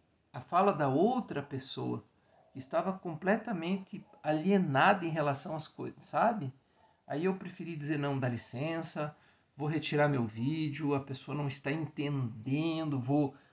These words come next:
eh, deslocar aquele comentário da comunidade." Acho que muito mais por respeito, não simplesmente à pessoa, mas a essa situação dolorosa de você não conseguir compreender as coisas que estão à tua volta. E,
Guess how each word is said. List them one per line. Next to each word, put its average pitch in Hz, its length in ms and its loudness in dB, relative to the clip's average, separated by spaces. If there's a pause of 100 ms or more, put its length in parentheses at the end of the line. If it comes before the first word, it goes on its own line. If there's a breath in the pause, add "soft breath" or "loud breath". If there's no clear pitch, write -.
(180 loud breath)
eh, 135 600 6 (160)
deslocar 147 680 4
aquele 147 260 0
comentário 135 540 0
da 131 100 0
comunidade." 131 920 6
Acho 147 300 -2
que 135 340 -4 (520 soft breath)
muito 175 280 -4
mais 160 240 0
por 165 300 0
respeito, - 760 -2
não 208 200 0
simplesmente 208 840 -2
à 196 60 2
pessoa, 135 720 -6 (480 soft breath)
mas 139 180 -4
a 151 80 2
essa 180 280 0
situação - 760 -4
dolorosa 185 840 8 (440 soft breath)
de 139 60 -14
você 180 320 0
não 196 160 4
conseguir 196 680 0
compreender 202 760 0
as 233 160 -4
coisas 208 380 2
que - 80 -12
estão 202 200 -2
à 202 60 2
tua 202 220 4
volta. 135 500 2
E, 127 560 -2